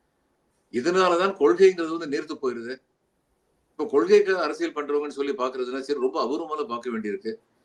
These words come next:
மணிப்பூர்ல வந்து இந்த பிரதம மந்திரி வந்து மணிப்பூர் வந்து ரெண்டு வருஷத்துக்கு மேல எரிஞ்சுகிட்டு இருக்கு. நாப்பத்தாறு தரம் இந்த நேரத்துல அவர் வெளிநாட்டுக்கு போயிருக்காருங்க.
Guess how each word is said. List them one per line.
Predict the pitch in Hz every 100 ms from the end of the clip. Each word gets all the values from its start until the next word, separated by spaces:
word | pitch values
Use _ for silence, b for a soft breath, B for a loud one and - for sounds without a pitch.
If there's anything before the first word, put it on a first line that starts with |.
| _ _ _ _ _ _ -
மணிப்பூர்ல | 120 180 220 208 196 160
வந்து | 143 143 131 110 131 -
இந்த | 123 120 117
பிரதம | - 135 175
மந்திரி | 156 127 117
வந்து | 113 120 104 98 - b b _ 104
மணிப்பூர் | 135 190 185 170
வந்து | 143 151
ரெண்டு | 127 151
வருஷத்துக்கு | 170 165 180 147
மேல | 143 139
எரிஞ்சுகிட்டு | 117 139 139 113
இருக்கு. | 110 - 104 113 B B - 214
நாப்பத்தாறு | 165 208 226 226 - 196 185 170
தரம் | 165 202
இந்த | 180 143
நேரத்துல | 156 160
அவர் | 151 135
வெளிநாட்டுக்கு | 127 156 156 143 -
போயிருக்காருங்க. | 120 117 110 110